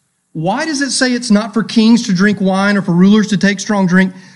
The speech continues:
Answer, verse five, "Lest they drink and forget what has been decreed and pervert the rights of all the afflicted."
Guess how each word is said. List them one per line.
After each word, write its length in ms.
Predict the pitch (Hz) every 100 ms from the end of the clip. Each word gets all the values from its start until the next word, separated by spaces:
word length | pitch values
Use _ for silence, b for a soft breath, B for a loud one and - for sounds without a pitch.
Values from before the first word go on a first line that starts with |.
| B B -
Answer, 480 | 175 202 - 208
verse 240 | 185 175 160
five, 400 | 196 185 185 170
"Lest 540 | 156 175 214 247 -
they 160 | 185 165
drink 580 | 135 156 196 226 226 185
and 160 | 175
forget 440 | 170 156 165 220 185
what 140 | 180
has 220 | 180 175
been 200 | 156 170
decreed 720 | 160 165 185 202 214 214 214 B B B B B -
and 200 | 175 170
pervert 500 | 170 160 147 196 208
the 80 | 190
rights 500 | 180 175 185 185 -
of 120 | 151
all 240 | 165 180
the 120 | 175 165
afflicted." 560 | - 143 139 135 127